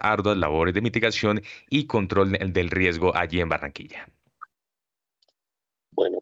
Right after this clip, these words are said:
Speaker 2: pues, eh, complicada la cosa. Son las ocho de la mañana y diecisiete minutos. Estamos en la última emisión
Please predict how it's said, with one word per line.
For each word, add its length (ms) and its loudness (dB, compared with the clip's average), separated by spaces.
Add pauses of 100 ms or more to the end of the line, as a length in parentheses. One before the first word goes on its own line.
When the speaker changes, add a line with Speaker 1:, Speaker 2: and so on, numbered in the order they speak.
Speaker 2:
pues, 240 4
eh, 120 6
complicada 640 4
la 120 4
cosa. 380 2
Son 220 6
las 200 6
ocho 220 4
de 40 8
la 80 6
mañana 400 6
y 100 8
diecisiete 1120 6
minutos. 500 6
Estamos 340 4
en 160 8
la 160 8
última 840 8
emisión 800 8